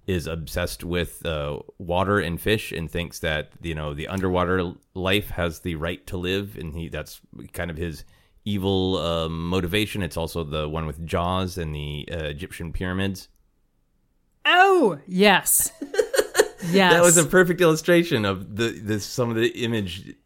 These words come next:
Speaker 1: images stick with you. And I,
Speaker 2: Yes.
Speaker 1: I, I got the one that stuck with you.
Speaker 2: Yeah. But this is a different one from where the, um, the shark, um, yes, that's a different one.
Speaker 1: Yes.
Speaker 2: Yes.
Speaker 1: Yeah,
Speaker 2: Okay.
Speaker 1: yeah, yeah, absolutely,
Speaker 2: Yeah. No,
Speaker 1: absolutely.
Speaker 2: I,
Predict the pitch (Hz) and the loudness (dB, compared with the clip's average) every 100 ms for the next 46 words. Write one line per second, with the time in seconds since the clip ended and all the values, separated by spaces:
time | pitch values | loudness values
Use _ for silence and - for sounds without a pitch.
0 | _ 123 127 98 90 110 - 123 85 67 | _ 2 4 2 0 -2 2 0 0 -8
1 | - 98 214 175 147 87 85 - _ _ | -2 4 6 6 2 -2 -4 -6 _ _
2 | 95 85 101 110 - 120 120 117 113 - | -4 -2 0 0 0 0 0 0 -2 0
3 | 123 135 127 78 - 208 208 160 139 135 | 0 0 -2 -6 2 6 8 6 2 -6
4 | _ _ _ _ _ 190 214 269 269 226 | _ _ _ _ _ 4 6 6 4 2
5 | 214 226 214 196 175 165 160 175 165 156 | 4 4 2 2 4 4 2 0 2 2
6 | 160 156 156 143 156 151 143 160 - 151 | 2 2 2 0 0 0 -2 -4 -4 -2
7 | 143 139 143 147 - - 165 - 156 - | 0 0 0 -2 -6 -8 -2 0 -2 -4
8 | - - _ _ _ _ _ _ - 151 | -16 -20 _ _ _ _ _ _ -8 -6
9 | 139 139 139 139 - _ _ _ _ - | -4 -4 -2 -4 -8 _ _ _ _ -18
10 | - - - - - 185 - - - 165 | -16 -18 -18 -18 -8 -6 -4 -4 -4 -4
11 | 165 147 139 - 120 - _ 123 - - | -2 -4 -6 -10 -12 -14 _ -2 -2 -8
12 | - 175 - - 127 92 71 92 82 80 | -10 -10 -8 -8 -2 -2 -2 -6 -4 -6
13 | 67 92 - 90 73 65 101 90 92 202 | -2 -2 -2 -4 -6 -2 0 0 0 2
14 | 196 | 2